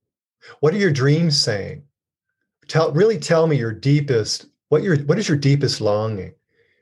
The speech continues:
Ask people these deep questions. That, a lot of people, that'll break 'em out of sort of that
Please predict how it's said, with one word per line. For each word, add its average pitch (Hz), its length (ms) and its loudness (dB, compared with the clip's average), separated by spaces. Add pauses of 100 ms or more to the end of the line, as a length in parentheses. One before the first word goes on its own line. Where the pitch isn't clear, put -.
(100)
Ask 143 340 2
people 143 240 0
these 107 180 -4
deep 135 280 0
questions. 117 680 -2
That, 131 200 -2
a 135 40 -2
lot 135 200 2
of 143 80 0
people, 143 240 -6
that'll 120 240 2
break 123 320 0
'em 113 120 0
out 107 200 -2
of 104 140 -4
sort 117 260 0
of 110 100 -6
that 101 300 -4